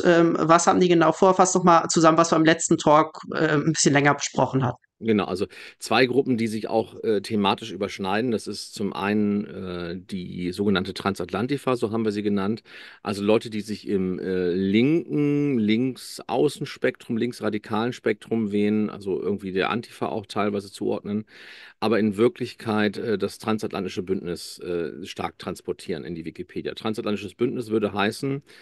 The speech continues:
Speaker 2: das sind, äh, Rechte- und Neokon-Thesen, die da eingebaut werden. Also zum Beispiel, äh, wo wir aus dem linken Sa-, Lager sagen würden, das sind Angriffskriege im Nahen Osten, da sagen die, das sind Interventionskriege. Ja? Also wird, da wird dann so, äh, so Neu-, Neusprech eingeführt.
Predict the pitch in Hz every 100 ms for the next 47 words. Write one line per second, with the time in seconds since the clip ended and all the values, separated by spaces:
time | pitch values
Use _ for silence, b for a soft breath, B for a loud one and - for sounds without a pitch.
0 | b b b _ - - 120 113 - 101
1 | 101 98 113 - - 131 123 104 107 -
2 | 101 104 107 92 95 87 82 95 85 90
3 | 82 82 87 87 78 78 78 90 78 98
4 | - 104 90 95 98 - 101 95 92 90
5 | - b b b b 104 92 101 101 98
6 | 92 92 107 101 - 101 101 117 120 110
7 | 107 101 104 110 101 107 107 104 101 95
8 | 104 - 107 127 131 - - 135 135 120
9 | 123 117 123 120 - - 147 151 127 113
10 | 107 110 120 113 - 123 117 117 104 101
11 | 92 85 85 - 82 80 92 92 214 -
12 | 104 95 95 101 101 92 92 90 80 87
13 | 87 87 82 95 98 95 95 - 87 -
14 | 85 80 - 73 71